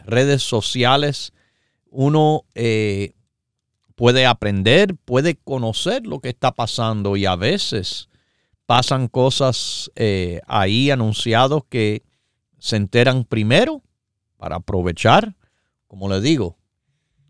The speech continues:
los productos Rico Pérez son buenos. ¿Por qué usted cree que se nos acaban?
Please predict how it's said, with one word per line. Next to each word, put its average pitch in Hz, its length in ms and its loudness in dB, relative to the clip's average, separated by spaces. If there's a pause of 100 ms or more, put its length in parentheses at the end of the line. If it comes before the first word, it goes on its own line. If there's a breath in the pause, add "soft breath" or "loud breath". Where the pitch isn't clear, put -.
(220)
los 117 200 -2
productos 120 880 -8 (240)
Rico 120 380 -14
Pérez 107 760 -8 (520)
son 101 560 -4
buenos. 120 440 -2
¿Por 110 180 -4
qué 165 100 0
usted 151 340 -4
cree 160 220 -2
que 135 100 -8
se 113 120 -6
nos 98 140 -4
acaban? 95 540 -2